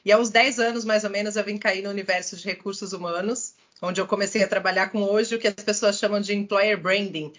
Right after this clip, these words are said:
ou seja, a gestão de marca empregadora, que tem muito a ver com experiência também, né? Então, quando a gente tem uma experiência positiva,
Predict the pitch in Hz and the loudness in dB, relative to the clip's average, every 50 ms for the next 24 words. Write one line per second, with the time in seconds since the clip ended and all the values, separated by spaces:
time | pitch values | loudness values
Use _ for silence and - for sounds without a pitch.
0 | - - _ - 175 180 - - 180 180 180 180 196 190 202 190 190 185 - - | -20 -14 _ -6 -6 -4 -2 -2 -2 -2 2 2 2 2 4 2 -2 -4 -2 2
1 | - 202 208 220 214 214 208 196 180 190 - - 220 202 - - 196 202 208 196 | 2 2 4 4 0 -2 0 2 2 2 2 0 -4 -6 -6 -10 -8 -4 -4 -4
2 | 190 - - - 190 185 160 170 165 156 151 151 147 147 - - - 214 226 226 | -4 -4 0 0 0 0 0 -2 -2 0 0 0 -2 -4 -6 -2 -2 0 0 2
3 | 214 226 247 - 277 254 208 214 220 - 240 233 226 233 - 233 226 226 202 196 | 0 -2 0 0 -2 0 0 -2 -2 -2 -4 -4 -4 -2 -2 0 2 2 0 0
4 | 202 208 - 240 214 - - 226 220 180 175 185 180 165 165 - 170 165 180 180 | 0 -2 -2 -2 -2 0 -2 -2 0 -2 -2 -4 -4 -8 -8 -4 -2 0 0 0
5 | 170 170 180 175 170 - 175 175 175 180 175 - - 190 185 185 180 - - 196 | -2 -6 -6 -6 -4 -4 -4 -4 -6 -6 -6 -4 -4 -4 -4 -4 -8 -4 -2 -2
6 | 175 185 190 - 202 202 - 196 190 190 190 - - 214 214 220 220 247 | -2 -2 -2 -2 -2 -2 -2 -4 -4 -4 -8 -6 -4 -2 -2 0 0 -2